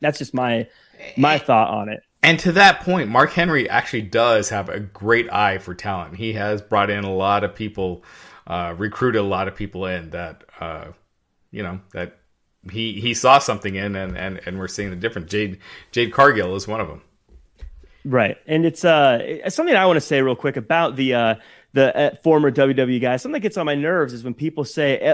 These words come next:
Speaker 1: all A-, A E W does is sign former W W E guys." I think that's where all the stars have been for twenty years. Where else are they supposed to find the
Speaker 2: Right.
Speaker 1: biggest names?
Speaker 2: <laughs>
Speaker 1: They're all, they, that's where they've been. So, of course, they're all old W W E guys. But I digress. That's a separate thing. Let's read some, uh, <laughs> let's read some <laughs> super chats.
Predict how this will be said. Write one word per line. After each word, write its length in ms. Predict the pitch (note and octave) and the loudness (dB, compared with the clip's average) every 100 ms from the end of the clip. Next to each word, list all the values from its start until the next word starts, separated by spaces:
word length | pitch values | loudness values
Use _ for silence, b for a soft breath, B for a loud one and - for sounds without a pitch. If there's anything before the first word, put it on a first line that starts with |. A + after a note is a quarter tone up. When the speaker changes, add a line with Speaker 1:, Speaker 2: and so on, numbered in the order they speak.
| D#3+ | 6
Speaker 1:
all 240 | E3+ F3+ | 6 8
A-, 260 | F3 D#3 D3 | 8 6 6
A 40 | |
E 180 | D#3+ D3+ | 4 4
W 360 | C#3 C#3+ C3 B2 | 4 2 2 0
does 340 | D#3 F3+ C3 | 2 2 0
is 100 | A#2+ | -4
sign 360 | - D#3 C#3+ C#3+ | -4 -2 0 0
former 380 | - C#3+ C#3 B2 | -2 0 0 0
W 280 | C#3 C#3 C3 | 0 2 0
W 320 | C3 C3 F3+ | 0 0 0
E 40 | |
guys." 280 | F#3+ B2 A#2+ | 0 0 -2
I 60 | D3 | -4
think 120 | F3+ | 0
that's 160 | G#3 A#3 | 0 2
where 80 | G#3+ | 4
all 140 | A3 | 4
the 80 | A3 | 4
stars 340 | - A#3 A#3 A3 | 2 4 4 2
have 100 | G3 | 0
been 160 | D4 | 0
for 140 | B3+ D#3+ | -2 -4
twenty 340 | - D#3 C#3 | 0 0 2
years. 240 | B2+ A#2 | 2 0
Where 160 | D#3 B3+ | 4 4
else 200 | D4+ D4 | 6 4
are 40 | B3 | 2
they 120 | A#3+ | 0
supposed 320 | A#3 B3 B3 | 2 2 2
to 80 | A#3 | 0
find 300 | C4 C#4+ A#3+ | 0 2 4
the 40 | |
Speaker 2:
Right. 60 | D3 | 2
Speaker 1:
biggest 300 | D#3+ C#3+ - | 4 0 0
names? 360 | C#3 A#2+ A#2+ - - | -4 -2 -6 -10 -10
Speaker 2:
<laughs> 160 | A2+ - | -2 4
Speaker 1:
They're 160 | A#3 | 6
all, 180 | C#4+ C#4+ | 6 6
they, 140 | G#3 | 4
that's 200 | A3 A3+ B3+ | 4 4 2
where 80 | A#3+ | 2
they've 180 | A#3 | 2
been. 220 | G3 C#4+ A#3 | 2 0 0
So, 140 | G3 | -4
of 80 | G3 | -6
course, 320 | - C#4+ C4 | -8 -8 -8
they're 160 | - D3+ | -4 -2
all 100 | B2+ | 0
old 220 | A#2+ G#2+ | -2 -4
W 220 | A2+ A2 | -6 -6
W 260 | A2 G#2 G#2+ | -6 -6 -6
E 40 | |
guys. 240 | G#2 G2 G2+ | -6 -8 -2
But 220 | C3+ B2+ - _ _ - | 2 2 -2 _ _ 0
I 160 | C#3 | 2
digress. 460 | C3 A#2 F#2+ A2 A2 | 2 0 0 -2 -2
That's 180 | A#2+ - | -6 -8
a 60 | |
separate 380 | - B2 - - | -4 -2 -2 -2
thing. 180 | B2+ A#2+ | 0 2
Let's 300 | C#3 F3+ - | 4 4 4
read 220 | E3+ D3 | 2 2
some, 260 | - D#3 C#3 | 2 2 4
uh, 280 | C3 B2+ A2+ A#2 | 4 4 2 -4
<laughs> 160 | - - | -10 0
let's 220 | E3 - | 0 4
read 120 | F#3+ | 2
some 180 | - C#3+ | 2 -2
<laughs> 160 | - - | -4 0
super 320 | F#3 E3 C#3+ | 2 2 0
chats. 540 | E3+ - C#3+ B2 A2+ | -6 -4 -2 -2 -4